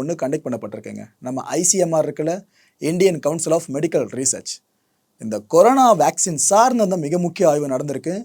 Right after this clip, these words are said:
அதுல இப்ப ரிசல்ட் அவங்க பப்ளிஷ் பண்ணியிருக்காங்க. அதனால தான் இந்த தத்துவங்களே இப்ப ஆட்டோமேட்டிக்கா வந்து விழுது. அந்த ரிசல்ட்டை நான் ஃபுல்லா பார்த்ததுனால இந்த விஷயத்தை உங்ககிட்ட ஷேர் பண்ண வேண்டியதா தோணுச்சு. அதனால சொன்ன மக்களே,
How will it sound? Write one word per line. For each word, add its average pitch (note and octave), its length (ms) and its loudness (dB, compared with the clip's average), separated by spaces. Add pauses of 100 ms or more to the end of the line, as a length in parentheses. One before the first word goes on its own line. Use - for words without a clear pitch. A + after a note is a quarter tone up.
(100)
அதுல C#3 300 -2
இப்ப B2 200 -8
ரிசல்ட் G3+ 320 2
அவங்க F3 240 -4
பப்ளிஷ் E3+ 340 -2
பண்ணியிருக்காங்க. A#2 460 -12 (680)
அதனால F3 340 2
தான் A3+ 220 0 (200)
இந்த B2+ 160 -10
தத்துவங்களே F#3+ 540 2
இப்ப G#3 140 0
ஆட்டோமேட்டிக்கா D3+ 480 0
வந்து D#3 240 -2
விழுது. C#3 260 -4 (100)
அந்த C#3 180 -6
ரிசல்ட்டை E3+ 300 -2
நான் C3 120 -2
ஃபுல்லா D#3+ 160 -2 (140)
பார்த்ததுனால F3 480 4
இந்த E3 180 -10
விஷயத்தை E3 300 -4
உங்ககிட்ட C#3+ 300 -4
ஷேர் D#3 240 -2
பண்ண D3 140 -6
வேண்டியதா C#3+ 280 -6
தோணுச்சு. D3 320 -6 (160)
அதனால C#3 360 -2
சொன்ன B2 180 -6
மக்களே, - 300 -16